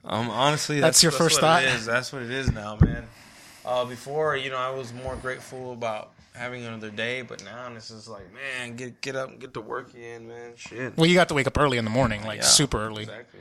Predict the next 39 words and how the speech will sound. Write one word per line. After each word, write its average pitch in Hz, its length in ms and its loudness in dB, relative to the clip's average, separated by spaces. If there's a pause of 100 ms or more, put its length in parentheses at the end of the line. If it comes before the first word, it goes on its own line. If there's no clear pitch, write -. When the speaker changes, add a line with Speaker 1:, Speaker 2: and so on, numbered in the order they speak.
(120)
Speaker 2:
Before, 143 260 2 (320)
your, 156 400 6
your 143 180 4
literal 160 360 6
job 135 360 6
is 123 80 2
about 123 360 4 (180)
s-, - 140 4
the 117 120 0
sun, 131 400 6
so - 120 4
you 127 120 -2
have 131 120 -2
to - 80 -6
beat 123 200 -4
the - 60 -4
sun 117 340 2
to 139 160 -2
it. 107 120 -6 (440)
Speaker 1:
Uh, 185 300 2
most 117 280 -2
of - 60 -12
the - 40 -10
time, 98 240 -4
yeah. 95 140 -10 (180)
Speaker 2:
Yeah. 135 300 2 (640)
All 208 100 6
right, 196 180 4 (180)
last 175 320 8
question. 170 680 2
Do 147 100 2
you 151 100 6
have 143 100 2
a 131 40 0
question 143 340 2
for 127 100 -4
me? 113 220 -4 (540)
Speaker 1:
Um, 110 840 -6
sure. - 460 -2